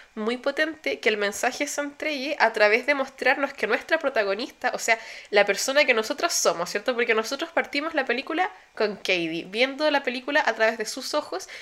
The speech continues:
e identificándonos con ella, ¿cachai? Y al ver que ella se empieza a transformar en una persona capaz de hacer todo lo que hacían las plásticas, te demuestra que en verdad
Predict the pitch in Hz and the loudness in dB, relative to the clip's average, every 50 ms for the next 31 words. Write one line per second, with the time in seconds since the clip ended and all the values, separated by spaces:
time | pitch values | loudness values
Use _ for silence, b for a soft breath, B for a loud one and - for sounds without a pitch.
0 | B B B _ _ 233 226 233 233 226 - - 240 214 226 240 269 320 330 302 | B B B _ _ 4 6 6 4 2 -2 -4 -2 -2 -2 -2 0 0 0 -2
1 | - - 214 202 220 220 185 160 - - - - - 202 226 262 B B B B | -2 -4 -2 0 0 0 0 -2 -4 -4 -6 -6 -6 -6 -6 -6 B B B B
2 | B B B _ _ _ - - 214 220 214 214 202 185 208 254 302 294 - 330 | B B B _ _ _ -10 2 4 6 6 6 6 4 4 2 2 0 -2 -2
3 | - - 254 269 302 302 - 285 262 - 233 254 - - 277 285 285 285 - - | -2 0 0 0 0 0 -2 -4 -2 -2 -2 -4 2 4 4 4 4 0 -2 -2
4 | 226 208 196 202 208 240 - - 240 247 240 233 226 226 240 - - - 247 254 | -2 -2 0 0 2 2 2 2 2 4 4 2 2 0 -2 -2 -4 0 0 0
5 | 269 262 240 226 - 247 277 262 247 247 - - 262 269 - 233 226 226 240 254 | 2 2 2 2 2 4 4 2 2 2 0 -2 -2 0 0 0 2 4 4 4
6 | 254 277 277 269 - 262 254 254 262 277 - - - 240 247 - 294 - 302 330 | 4 4 0 -2 -2 -2 0 0 -2 -2 -2 -2 -2 -2 -2 -4 -4 -2 -2 -2
7 | - - B B B B B B B _ _ - 247 254 254 247 277 285 - 330 | -2 -4 B B B B B B B _ _ 4 6 6 6 6 4 2 2 2
8 | 302 311 302 294 302 294 294 320 330 | 2 2 2 0 0 2 2 2 0